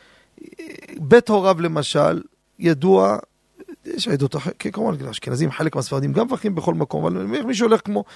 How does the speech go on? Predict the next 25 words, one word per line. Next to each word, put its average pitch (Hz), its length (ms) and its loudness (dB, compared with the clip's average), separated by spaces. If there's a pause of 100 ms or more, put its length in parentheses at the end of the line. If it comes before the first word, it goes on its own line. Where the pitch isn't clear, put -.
(160)
פשט - 260 -2
מרן, 185 280 2
ומרן 175 280 2
הרב 170 100 2
עובדיה 185 280 4
גם 165 120 -2
פוסק 160 360 -2
ככה, 170 280 0 (540)
שוודאי 175 720 4 (260)
שלא 175 400 2
מברכים. 135 400 -2
לגבי 180 260 4
אולם 196 260 6
סחור, 208 500 0 (380)
יש 170 140 4
תשובה 175 360 2
כתב - 300 -2
יד, 180 320 4 (160)
שהביאו 160 300 0
אותה 160 180 2
בקובץ 147 480 -2
בית 127 240 -2
הלל, 170 300 0
חשבן 143 420 -2
תשע"ה, 139 400 -2